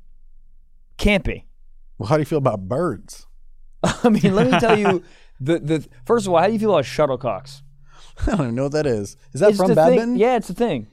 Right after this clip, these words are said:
Speaker 2: <laughs> That's a
Speaker 1: Just
Speaker 2: great
Speaker 1: name it a
Speaker 2: name.
Speaker 1: ball.
Speaker 2: Shuttlecock.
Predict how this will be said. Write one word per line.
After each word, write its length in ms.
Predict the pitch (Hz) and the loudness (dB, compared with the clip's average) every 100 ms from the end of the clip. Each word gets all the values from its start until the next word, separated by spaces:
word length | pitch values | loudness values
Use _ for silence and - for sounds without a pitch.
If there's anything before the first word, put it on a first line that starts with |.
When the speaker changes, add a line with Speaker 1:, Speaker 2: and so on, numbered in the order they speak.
| _ _ | _ _
Speaker 2:
<laughs> 220 | - - | -20 -6
That's 140 | - | -2
a 100 | 156 | -2
Speaker 1:
Just 160 | 98 208 | -4 -4
Speaker 2:
great 120 | 392 | -2
Speaker 1:
name 80 | 381 | 2
it 80 | 170 | 2
a 40 | |
Speaker 2:
name. 160 | 160 143 | 2 2
Speaker 1:
ball. 560 | 220 277 170 110 - - | 4 4 2 -4 -16 -20
Speaker 2:
Shuttlecock. 800 | - - 135 120 - 113 90 - | -14 -2 0 0 -2 -4 -4 -12